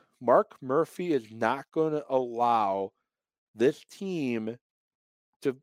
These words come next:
be a consistent, right around five hundred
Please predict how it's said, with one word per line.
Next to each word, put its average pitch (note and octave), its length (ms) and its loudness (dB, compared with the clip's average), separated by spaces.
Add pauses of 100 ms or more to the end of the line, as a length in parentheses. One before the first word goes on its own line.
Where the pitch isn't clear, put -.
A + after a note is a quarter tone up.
(140)
be C3+ 320 2 (240)
a B2 260 0
consistent, C#3+ 1000 -2 (220)
right A#2+ 200 4
around D3 380 4
five C3 320 4
hundred C3 460 -2